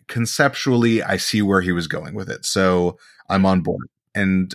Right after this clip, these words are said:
the other thing he's writing is this other history of the D C universe. He wanted to, to jump into the D C universe and really get his hands dirty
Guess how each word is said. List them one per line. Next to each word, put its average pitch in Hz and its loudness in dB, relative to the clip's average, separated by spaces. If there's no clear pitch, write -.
the 107 0
other 147 2
thing 110 0
he's 92 0
writing 92 2
is 92 -2
this 92 -2
other 98 0
history 101 -2
of 87 -4
the 92 -2
D 92 -2
C 113 -4
universe. 90 -2
He 110 4
wanted 101 2
to, 101 0
to 95 2
jump 92 -2
into 113 0
the 101 -4
D 95 -4
C 92 -6
universe 135 0
and 95 -4
really 110 2
get 113 2
his 95 -4
hands 107 -4
dirty 139 0